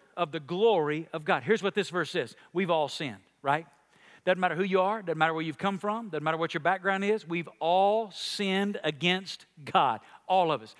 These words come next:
And why this is such a big deal is sin separates us from a relationship with God. That's why we were made. We were made to enjoy fellowship with God. But our sin separates us. But get this, God loved us so much. Look at Romans five eight.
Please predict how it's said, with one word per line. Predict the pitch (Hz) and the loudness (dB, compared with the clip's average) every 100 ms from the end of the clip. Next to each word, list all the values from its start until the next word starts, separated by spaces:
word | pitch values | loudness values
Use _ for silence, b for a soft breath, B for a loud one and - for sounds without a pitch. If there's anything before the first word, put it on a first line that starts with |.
| B B - | B B -2
And | 190 165 | -2 2
why | 196 233 | 0 0
this | 202 202 | -2 -6
is | - | -6
such | 208 170 | -6 -6
a | |
big | 131 156 123 | -6 -10 -4
deal | 226 285 160 160 B B | -2 0 0 0 B B
is | 175 165 | -4 -4
sin | - - 302 269 180 185 B B | -4 -4 0 2 2 -2 B B
separates | - - - 294 - 214 175 147 - | -6 -4 2 2 2 -2 0 -2 -4
us | 160 156 - | -2 0 0
from | - 196 | -2 0
a | |
relationship | 185 185 226 - 165 - 180 | 0 2 0 -2 -6 -6 -6
with | 170 | 0
God. | 247 180 | 0 2
That's | 247 247 | 0 0
why | 180 170 | -2 -2
we | 170 | 0
were | 196 214 | 0 0
made. | 262 226 151 | 2 2 0
We | 226 | 0
were | 208 | 0
made | 190 233 269 302 190 | 0 2 4 4 0
to | 196 | -4
enjoy | 196 170 139 254 196 | -6 -6 -4 0 0
fellowship | 185 247 226 - 196 | 0 -4 -4 -6 -8
with | 214 | -4
God. | 233 269 127 - b b b b b b | 0 0 -2 -10 b b b b b b
But | 185 202 | 2 4
our | 185 | 2
sin | - - 330 262 220 202 b | -2 -2 2 4 2 -2 b
separates | - - - - 311 - 208 170 165 | -8 -4 0 2 2 2 0 0 -2
us. | - | -4
But | 202 | 2
get | 262 - | 2 4
this, | 247 139 - b b 156 | 2 2 -6 b b 4
God | 254 269 277 | 6 8 6
loved | 220 214 262 269 214 | 6 8 6 4 2
us | 233 - | 0 0
so | - 277 302 | 0 2 2
much. | 285 220 240 254 | 4 4 4 -2
Look | 269 | -2
at | 233 | 2
Romans | 240 233 208 | 4 2 -2
five | - 262 247 202 | 2 4 4 2
eight. | 135 | 0